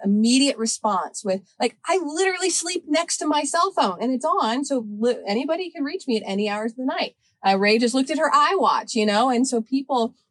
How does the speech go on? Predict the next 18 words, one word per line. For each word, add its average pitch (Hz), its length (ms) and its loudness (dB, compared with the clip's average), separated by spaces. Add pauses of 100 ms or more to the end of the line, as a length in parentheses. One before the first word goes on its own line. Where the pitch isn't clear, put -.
will 226 120 2
send 277 340 0
you 285 80 2
something 185 400 -6
or 190 80 -6
have 247 260 -2
that 269 160 0
request 240 520 -2
of 180 140 -4
you. 165 320 -4
And, 214 340 0
and 208 160 2
the 214 80 2
expectation 247 640 -4
is, 185 60 -8
"Why 180 240 0
didn't 196 140 -2
you 269 60 2